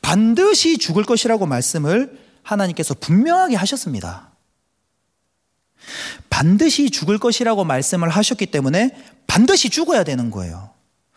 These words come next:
반드시 죽을 것이라고 말씀을 하셨는데, "아, 그건 없던 일로 해줄게"라고 하면서 형벌을 만약에 내리지 않으신다면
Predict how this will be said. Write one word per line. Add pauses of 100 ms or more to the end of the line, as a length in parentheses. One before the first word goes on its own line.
(320)
반드시
죽을
것이라고
말씀을
하셨는데, (680)
"아,
그건
없던
일로
해줄게"라고
하면서
형벌을
만약에
내리지
않으신다면